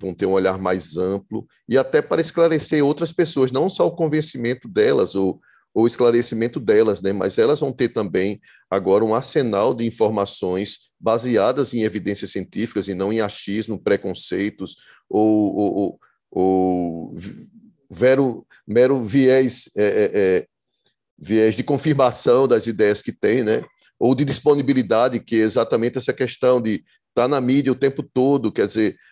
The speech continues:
a maconha é sempre, é sempre colocada como a grande vilã e medicamentos que, é, me-, medicações, drogas que ca-, que causam mais mortes, né, estão aí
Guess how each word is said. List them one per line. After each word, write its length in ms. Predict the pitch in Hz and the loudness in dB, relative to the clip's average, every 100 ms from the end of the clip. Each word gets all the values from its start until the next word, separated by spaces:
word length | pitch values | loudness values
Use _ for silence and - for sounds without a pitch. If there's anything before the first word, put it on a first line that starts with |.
| _ | _
a 80 | 104 | -2
maconha 520 | 117 117 123 127 127 | -2 -2 0 2 2
é 20 | |
sempre, 920 | 120 - 127 147 156 151 147 120 95 - | 0 -2 -2 -2 0 2 2 0 -2 -2
é 100 | 98 | -4
sempre 720 | - 113 113 131 123 120 95 - | 0 -2 -2 -2 -2 -2 -4 -2
colocada 500 | 113 117 - 110 113 | 0 0 0 0 0
como 240 | - 107 | -2 0
a 60 | 104 | -2
grande 300 | 104 120 127 | 0 -2 0
vilã 520 | 139 123 120 127 147 - _ _ | 0 2 4 4 2 -4 _ _
e 140 | 113 | -2
medicamentos 720 | 127 127 135 135 127 127 135 - | 2 2 2 -2 0 0 -2 -4
que, 320 | 139 131 110 | -2 0 0
é, 80 | 98 | 0
me-, 220 | 95 104 | 0 -2
medicações, 720 | 104 123 123 127 110 127 123 | 0 -2 0 -2 0 -2 0
drogas 380 | 123 127 165 - | 2 4 2 -2
que 80 | 117 | -8
ca-, 260 | - 110 107 | -2 -2 -2
que 160 | 117 | -4
causam 320 | - 110 107 | 0 2 2
mais 220 | 107 131 113 | 0 -2 0
mortes, 440 | 104 123 139 101 | 2 2 0 -6
né, 140 | 98 | -4
estão 300 | 110 - 110 | -4 -2 -2
aí 340 | 104 98 107 | 0 0 -2